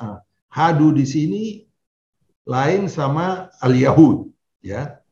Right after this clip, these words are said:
Tidak bisa dianggap laknat kepada Bani Israel itu adalah seluruh Bani Israel. Karena apa? Karena yang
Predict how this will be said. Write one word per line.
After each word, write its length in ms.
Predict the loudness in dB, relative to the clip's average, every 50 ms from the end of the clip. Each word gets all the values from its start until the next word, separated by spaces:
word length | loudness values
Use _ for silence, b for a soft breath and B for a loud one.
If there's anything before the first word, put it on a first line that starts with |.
| _ _ _ _ _ _ _ _ _ _ _ _ _ _ _ _ _ _ _ _
Tidak 320 | -6 -4 -4 -4 -2 -2
bisa 240 | -4 -2 0 0 0
dianggap 800 | 0 0 -2 -2 -2 -2 -2 -2 -2 -4 -4 -6 -16 -20 -20 _ _ _ _ _ _ _ _ _ _
laknat 800 | -6 -4 -2 -2 -2 -4 -4 0 0 2 4 4 2 0 -4 -6
kepada 320 | -6 -4 -2 -2 -2 0 0
Bani 400 | 0 0 0 0 0 -2 -4 -6
Israel 560 | -8 -6 -4 -4 -4 -4 -4 -2 -2 -2 -2
itu 560 | -2 -6 -10 -10 -4 -4 -2 -2 -2 -6 -8 -16 _ _ _ _ _ _ _ _ _
adalah 400 | -8 -4 -2 0 0 0 -2 -4
seluruh 640 | -4 -2 2 4 4 4 4 4 4 4 4 4 4
Bani 320 | 4 4 4 0 -2 -6
Israel. 480 | -6 -4 -4 -4 -4 -6 -10 -10 -12 -12 _
Karena 400 | -8 -6 -4 -2 -2 0 -2 -2
apa? 400 | -2 -2 -4 -4 -4 -6 -10 -16 _ _ _ _ _ _ _ _ _ _
Karena 560 | -2 0 0 0 0 0 -2 -2 -4 -6 -10 -14 -20 _ _ _
yang 720 | -10 0 4 4 6 6 4 2 0 0 0 0 0 -2